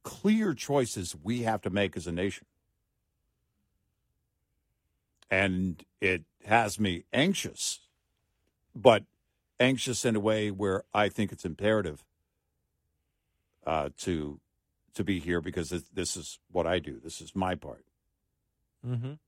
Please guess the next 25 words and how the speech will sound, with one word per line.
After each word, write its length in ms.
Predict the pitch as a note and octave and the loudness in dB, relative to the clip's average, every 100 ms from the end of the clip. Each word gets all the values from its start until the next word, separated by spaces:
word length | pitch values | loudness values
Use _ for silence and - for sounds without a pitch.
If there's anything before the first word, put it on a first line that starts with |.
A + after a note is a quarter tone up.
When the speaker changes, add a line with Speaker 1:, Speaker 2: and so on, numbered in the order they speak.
| _ - | _ 4
Speaker 2:
And, 180 | F3 - | 4 6
and 140 | F#3 | 6
I've 140 | G#3+ A3 | 6 4
always 380 | A3+ G3 D3+ - | 0 -2 -4 2
felt, 400 | F3 E3+ C#3+ - _ _ _ _ _ _ _ _ _ _ _ _ _ _ _ _ _ _ _ _ _ _ _ _ _ _ _ - | 6 6 6 -2 _ _ _ _ _ _ _ _ _ _ _ _ _ _ _ _ _ _ _ _ _ _ _ _ _ _ _ 2
I've 180 | C3+ | 6
always 400 | E3+ G3+ F#3+ C#3 | 6 6 4 0
felt 440 | - - D3 C#3 - _ _ _ _ _ _ _ _ _ _ _ _ B2+ A#2+ B2 - | 0 6 6 6 0 _ _ _ _ _ _ _ _ _ _ _ _ -10 -10 -12 -2
a, 300 | B2+ B2 A#2 | 2 4 6
um, 380 | A2+ G#2+ G2 F#2 _ _ _ _ _ _ | 4 4 2 -4 _ _ _ _ _ _
responsibility 800 | A#2+ A2+ - C#3+ C#3 C3 B2+ B2 A#2 | -2 -2 4 6 6 2 2 4 4
and 80 | |
obligation 680 | A#2 G#2 A2 A#2 A2 - A2 | 4 4 2 2 2 0 -6
for 140 | G2+ A2+ | -4 0
those 520 | A2+ A2 A2 G#2 - _ _ _ _ _ _ _ | 2 4 2 -4 -8 _ _ _ _ _ _ _
who 180 | - C#3 | 2 6
have 220 | B2+ A2+ F#2+ _ | 8 6 0 _
sacrificed 800 | - - C3+ A#2 G#2+ A#2 G#2+ - | -6 4 4 4 -2 0 0 0
to 60 | A#2+ | -2
give 180 | A#2 G#2+ | -2 0
me 120 | G#2 | -2
this 160 | A2 | -2
freedom 280 | - B2 G2 | -4 -6 -8
of 80 | F2 | -10
speech. 420 | - G2 G2+ - | -14 -16 -18 -20